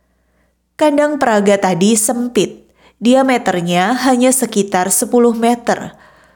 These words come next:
Juve hanya bisa berputar-putar saja. "Kita bisa melihat kebutuhan hewan-hewan ini tidak terpenuhi dari segi penyediaan kandang," kata Doni.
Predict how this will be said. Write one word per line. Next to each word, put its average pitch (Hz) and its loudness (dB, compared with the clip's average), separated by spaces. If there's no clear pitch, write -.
Juve 262 2
hanya 233 2
bisa 214 2
berputar-putar 226 0
saja. 196 -2
"Kita 302 0
bisa 220 -2
melihat 185 0
kebutuhan 208 0
hewan-hewan 202 2
ini 202 -4
tidak 226 0
terpenuhi 214 0
dari 196 4
segi 202 0
penyediaan 202 2
kandang," 208 0
kata 196 -2
Doni. 170 -2